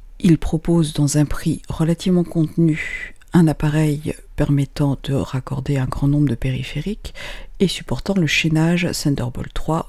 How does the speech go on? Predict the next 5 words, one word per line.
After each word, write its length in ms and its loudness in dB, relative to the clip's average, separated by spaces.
voire 260 -4
deux 220 -2
ou 140 -4
un. 160 -2
Néanmoins, 640 4